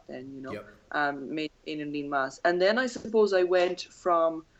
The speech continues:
Speaker 1: and, and again, there's something that I don't, I, there's, there's t-, a few things to consider. So, you know, people always think about training and diet,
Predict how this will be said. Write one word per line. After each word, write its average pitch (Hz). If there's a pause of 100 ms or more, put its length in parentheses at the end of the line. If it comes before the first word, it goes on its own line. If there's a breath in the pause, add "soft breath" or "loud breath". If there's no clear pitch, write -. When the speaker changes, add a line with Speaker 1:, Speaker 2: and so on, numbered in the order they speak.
(600 soft breath)
Speaker 1:
and, 220
and 220
again, 247
there's 240
something 233
that 196
I 190
don't, 220
I, 190 (720 loud breath)
there's, 208
there's 220
t-, -
a -
few 247
things 170
to 180
consider. 156
So, 170 (220 loud breath)
you 175
know, 175
people 208
always 196
think 185
about 156
training 180
and 151
diet, 170